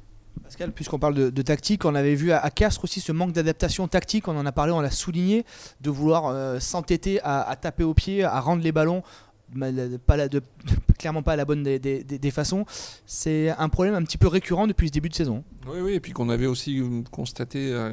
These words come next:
Speaker 2: quelques reprises la, la, la saison dernière. Euh, alors là, c'est, c'est responsabilité de qui ? Du staff, euh, des joueurs ?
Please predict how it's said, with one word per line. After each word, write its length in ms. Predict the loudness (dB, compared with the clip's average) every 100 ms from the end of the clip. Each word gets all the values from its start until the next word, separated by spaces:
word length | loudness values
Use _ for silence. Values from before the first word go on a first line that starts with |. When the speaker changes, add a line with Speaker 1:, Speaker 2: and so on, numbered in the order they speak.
| -6
Speaker 2:
quelques 220 | -10 -12 -8
reprises 460 | -8 -6 -4 -4
la, 480 | -2 -2 -2 -2 0
la, 200 | 0 0
la 160 | 0 0
saison 340 | 0 0 0
dernière. 420 | 2 2 0 -2 -6 -10 -8 -8 -8
Euh, 680 | 2 6 6 6 4 4 2 2 0 0 0
alors 280 | 2 4
là, 220 | 6 6 6
c'est, 760 | 4 4 4 4 2 0 0
c'est 180 | 2 4
responsabilité 680 | 6 8 8 8 6 10 10
de 120 | 10
qui ? 220 | 8 4
Du 140 | 6 6
staff, 480 | 8 6 6 4 6
euh, 280 | 8 8
des 180 | 10 10
joueurs ? 460 | 10 10 10 10